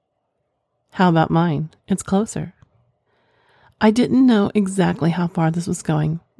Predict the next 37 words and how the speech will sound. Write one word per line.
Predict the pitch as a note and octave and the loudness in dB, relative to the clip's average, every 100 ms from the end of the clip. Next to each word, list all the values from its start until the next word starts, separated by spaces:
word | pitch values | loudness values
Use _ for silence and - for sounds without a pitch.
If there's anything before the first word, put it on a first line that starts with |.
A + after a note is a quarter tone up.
| - | -4
but | D#3+ D#3+ | 0 2
I | D#3 | 2
had | D#3+ D#3+ | 0 2
all | D#3 E3 | 2 2
my | E3+ E3+ | 2 0
equipment | F3+ - D#3 - - | -2 -4 -4 -2 -2
at | F3 E3 | -4 -4
home | D#3+ D3+ D3+ _ _ _ | -2 -2 -4 _ _ _
in | G3+ F3+ | 0 0
case | E3 D#3 - | 0 -2 2
we | |
needed | E3+ D#3+ D3+ | 2 2 0
to | E3 | -2
use | E3 D#3+ D#3 | 0 0 -2
it. | D3+ - _ _ _ _ _ - | -8 -12 _ _ _ _ _ -2
I | F3 | -2
stick | - F3+ | 0 -2
my | - E3 | 0 -2
panties | - E3 D#3+ D#3+ | 0 0 2 2
into | E3+ F#3 | 0 0
her | F3+ | -4
purse, | - D#3 D#3 - - _ _ - | -2 -4 -4 -10 -16 _ _ 0
and | F#3 | 2
we | |
walk | F3+ D3+ - | 4 2 -4
a | |
few | E3 F3 | -6 -4
blocks. | E3+ D#3+ - - - - - _ _ _ - | 0 0 0 -10 -16 -16 -18 _ _ _ -2
Me, | G3 F3+ D#3 E3 _ _ _ - | 2 2 0 -6 _ _ _ -4
all | E3+ C#3 B2+ | 0 0 -4
commando, | - D#3 D#3 D3 - - - _ - | -4 0 2 0 -2 -10 -14 _ -2
and | F#3 F3+ D#3 _ | 2 2 0 _
dripping | - D#3 D#3 D#3 | -4 -2 -2 0
wet | D3 - | -2 -6
the | - | -6
entire | D3+ D#3 D#3 D#3 | -6 -4 -6 -6
time. | - E3 D3 | -6 -6 -6